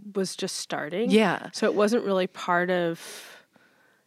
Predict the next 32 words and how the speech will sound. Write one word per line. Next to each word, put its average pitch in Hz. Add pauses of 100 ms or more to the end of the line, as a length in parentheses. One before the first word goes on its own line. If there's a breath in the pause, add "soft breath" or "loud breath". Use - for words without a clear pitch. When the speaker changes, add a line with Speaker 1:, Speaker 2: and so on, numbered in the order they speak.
(120)
Speaker 1:
anything 202
I 180
knew. 185
I 202
used 202
to 214
watch 175
Great 175
Chefs -
on 208
P 214
B 220
S 226
Speaker 2:
Oh, 262
Speaker 1:
after 226
Speaker 2:
yeah. 339
Speaker 1:
school, 302
Speaker 2:
Oh, 302
God, 370
that 370
Speaker 1:
but, -
Speaker 2:
was 226
Speaker 1:
like, 226
Speaker 2:
such 370
a 381
great 370
show. 381
Speaker 1:
but 233
that 214
was, 208
like, 190
it. 202